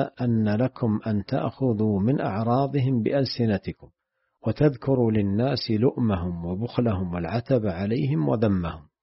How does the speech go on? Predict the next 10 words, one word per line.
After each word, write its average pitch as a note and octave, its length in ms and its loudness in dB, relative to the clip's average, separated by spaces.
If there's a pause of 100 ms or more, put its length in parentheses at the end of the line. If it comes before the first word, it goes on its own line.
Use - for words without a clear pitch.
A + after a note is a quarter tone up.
(920)
الثالث D#3+ 580 2
أن C3 320 0
هذا C3 440 0
كان B2+ 360 -2
في - 280 -4
أول C#3+ 340 6
الإسلام، F#2+ 540 -2 (600)
وكانت B2 560 2
المواساة A2 1000 0 (160)
واجبة، A2+ 920 0